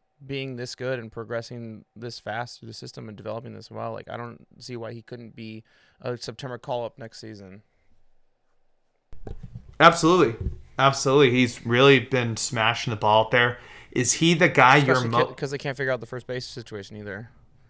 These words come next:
Speaker 2: Well, let's see. They, um, John has really been hyping up the guy that we got from the Angels that was D F A'd. He, um, oh my God, what's his name again?
Speaker 1: Hmm.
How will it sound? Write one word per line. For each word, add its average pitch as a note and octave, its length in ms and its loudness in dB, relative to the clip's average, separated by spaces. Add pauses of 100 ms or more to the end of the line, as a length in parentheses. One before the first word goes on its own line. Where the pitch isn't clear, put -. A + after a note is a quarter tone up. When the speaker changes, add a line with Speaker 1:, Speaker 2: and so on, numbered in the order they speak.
(680)
Speaker 2:
Well, D3 140 8
let's G3+ 220 8
see. F#3+ 200 4
They, D3+ 440 6
um, C3 680 0
John F3 420 2
has C#3 460 -4
really C#3+ 360 4
been C#3+ 180 -2
hyping A#2+ 400 -2
up A#2 140 -4
the - 100 -4
guy A2 340 2
that G#2 360 -4
we G#2+ 400 -8
got G#2+ 440 -2
from A#2 160 -8
the G#2+ 140 -10
Angels A2 340 -12
that G#2+ 120 -10
was G#2+ 140 -14
D G#2 180 -12
F - 140 -14
A'd. F#2+ 240 -12 (580)
He, A#2+ 540 -6
um, G2+ 460 -6 (180)
oh G#2+ 100 -20
my - 80 -20
God, G#2+ 200 -18
what's G#2+ 160 -18
his A2+ 100 -20
name - 140 -20
again? - 240 -18 (2000)
Speaker 1:
Hmm. C#3 240 -12